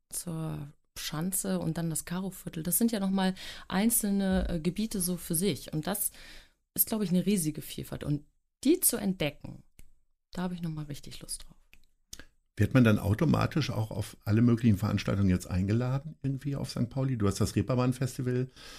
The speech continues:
Speaker 2: äh, angesprochen. Viele andere Veranstaltungen finden ja sonst auch noch statt.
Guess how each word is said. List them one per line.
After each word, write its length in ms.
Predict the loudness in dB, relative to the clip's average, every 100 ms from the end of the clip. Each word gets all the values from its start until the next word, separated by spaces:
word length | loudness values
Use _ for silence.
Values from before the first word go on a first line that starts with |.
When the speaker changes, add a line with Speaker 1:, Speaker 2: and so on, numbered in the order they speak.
| -20 -12
Speaker 2:
äh, 260 | -2 0 0 0
angesprochen. 1000 | 2 4 2 0 -2 0 2 2 2 0
Viele 300 | -2 0 2
andere 300 | 4 4 4
Veranstaltungen 840 | 0 0 -2 0 0 0 2 2 2
finden 220 | 2 2
ja 120 | 4
sonst 240 | 4 2
auch 120 | 2 0
noch 160 | 0
statt. 380 | -2 -4 -6 -8